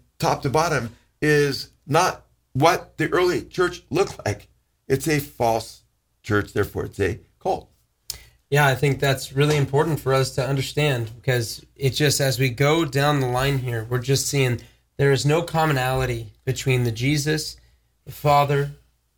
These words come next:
Speaker 2: the, the Holy Spirit, the church, and now something that is really, really important. And I, I really want, if, if you're a L D S member and you're wondering, "Hey, but I've had all these things happen to me. I,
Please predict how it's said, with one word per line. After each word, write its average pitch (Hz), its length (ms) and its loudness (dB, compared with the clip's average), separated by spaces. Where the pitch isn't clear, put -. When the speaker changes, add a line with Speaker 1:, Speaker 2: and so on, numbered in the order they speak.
Speaker 2:
the, 120 100 -6
the 120 80 -2
Holy 143 260 2
Spirit, 131 560 -4
the 131 100 -6
church, - 800 0
and 147 160 4
now 196 300 2
something 160 480 -2
that 143 120 2
is 123 200 0
really, 156 220 0
really 147 220 0
important. 127 440 -4
And 117 120 -2
I, 120 100 -4
I 123 100 -2
really 202 560 0
want, 151 260 2
if, 127 140 -4
if 135 260 -2
you're 180 320 2
a 123 320 0
L 151 160 2
D 143 180 0
S - 360 0
member 151 560 4
and 127 560 2
you're 139 160 2
wondering, 135 380 2
"Hey, 131 280 2
but 127 380 -2
I've 170 240 4
had 170 180 2
all 147 160 6
these 147 260 -2
things 131 260 0
happen 120 400 0
to 113 120 -6
me. 104 200 -6
I, 110 260 -2